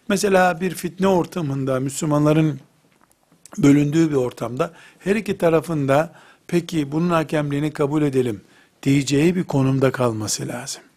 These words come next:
Eh, bu kolay mı? En az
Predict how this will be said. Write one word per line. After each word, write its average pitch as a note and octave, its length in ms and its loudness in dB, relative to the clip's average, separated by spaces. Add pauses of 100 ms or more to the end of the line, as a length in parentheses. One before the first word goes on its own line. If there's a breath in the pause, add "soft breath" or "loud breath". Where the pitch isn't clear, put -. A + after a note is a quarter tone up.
(1500 loud breath)
Eh, B2+ 220 2 (120)
bu D#3+ 120 4
kolay D3+ 380 6
mı? D#3+ 260 0 (540 soft breath)
En G#3+ 280 6 (120)
az F3 540 2